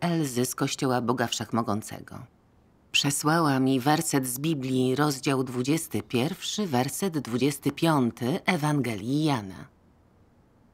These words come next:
„Jest jeszcze wiele rzeczy, których dokonał Jezus i gdyby spisać każdą z nich,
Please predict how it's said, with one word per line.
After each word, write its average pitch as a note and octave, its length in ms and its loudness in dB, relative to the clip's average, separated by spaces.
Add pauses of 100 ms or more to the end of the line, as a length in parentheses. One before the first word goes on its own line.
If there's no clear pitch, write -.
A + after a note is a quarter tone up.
(680)
„Jest G#3+ 480 0
jeszcze F3+ 360 2
wiele E3 300 2
rzeczy, C#3+ 460 0
których C3 420 2
dokonał A#2+ 480 2
Jezus G#2+ 520 0
i A2+ 100 4
gdyby A#2+ 280 2
spisać - 500 -2
każdą B2 440 2
z - 120 -4
nich, F3 500 0